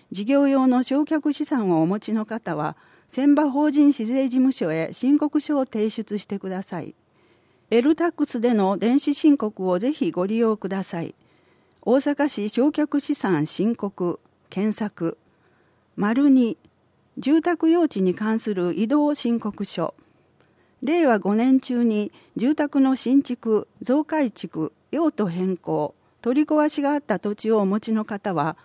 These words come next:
資産が所在する区を担当する市税事務所へ申告書を提出してください。なお、申告方法や申告書のダウンロードは大阪市ホームページをご覧ください。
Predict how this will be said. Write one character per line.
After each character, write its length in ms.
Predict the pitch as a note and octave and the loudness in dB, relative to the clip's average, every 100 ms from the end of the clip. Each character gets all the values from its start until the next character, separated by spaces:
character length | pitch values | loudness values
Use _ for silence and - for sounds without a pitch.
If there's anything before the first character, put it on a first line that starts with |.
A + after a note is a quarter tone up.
| - _ | -20 _
資 160 | - D4 | -6 0
産 280 | E4+ C#4+ | 2 2
が 120 | A3+ G3 | 2 -2
所 160 | F#3+ | -2
在 220 | A3+ B3+ | -2 -2
す 160 | C4+ C4 | -2 -2
る 100 | B3 | -4
区 200 | - B3+ | 0 0
を 100 | F#3+ | 0
担 240 | G#3+ A#3+ | 0 -2
当 180 | B3+ A#3 | 0 -2
す 160 | A#3 A3+ | -2 -2
る 200 | F3 F3 | -2 -2
市 140 | - | -4
税 200 | G#3+ D4 | 0 2
事 80 | C#4+ | 2
務 220 | C#4+ C#4 | 4 4
所 200 | C#4+ G3 | 2 0
へ 200 | D3+ D#3+ | 0 -2
申 240 | - A#3 C#4 | -4 2 2
告 220 | C#4+ D4 | 2 0
書 160 | C#4+ C#4+ | 0 0
を 100 | G#3 | 0
提 220 | G3 G3+ | -2 -4
出 300 | G#3+ G#3+ A3 | -6 -8 -8
し 80 | - | -6
て 120 | F#3+ | -8
く 120 | F#3+ | -8
だ 100 | F#3+ | -10
さ 200 | F#3+ E3 | -6 -8
い。 100 | D3 - _ _ _ _ _ - | -8 -12 _ _ _ _ _ -8
な 220 | C4 B3+ | -4 0
お、 200 | G3+ F#3+ - _ _ | 0 -2 -6 _ _
申 240 | - D4 D#4 | -2 4 6
告 280 | E4 D#4+ D#4 | 6 2 2
方 240 | E4 D#4 | 2 2
法 180 | B3+ G3+ | 2 2
や 220 | F3+ F#3 | 2 0
申 240 | - C4 D4 | 2 4 4
告 240 | D4+ D4+ | 2 -2
書 140 | C#4 | 0
の 160 | C4+ C4 | 0 2
ダ 160 | F#3+ A#3+ | 0 2
ウ 120 | C#4+ | 4
ン 120 | C#4 | 4
ロ 140 | C#4 | 4
ー 40 | A3 | 2
ド 140 | F3 | 2
は 240 | D#3 D#3 - | 2 0 0
大 100 | B3 | -2
阪 340 | C4 D4 D4 | -2 -4 -4
市 200 | - G3+ | -4 -6
ホ 160 | F#3+ A#3 | -2 4
ー 60 | |
ム 160 | C#4 D4 | 6 6
ペ 180 | D4+ D4 | 4 0
ー 40 | |
ジ 140 | G#3 F3 | 0 0
を 120 | D#3+ | 0
ご 140 | D#3 | -2
覧 220 | E3 F#3+ F#3+ | -4 -4 -4
く 100 | F#3 | -6
だ 140 | F#3 | -8
さ 180 | - E3+ | -8 -10
い。 120 | C3 | -10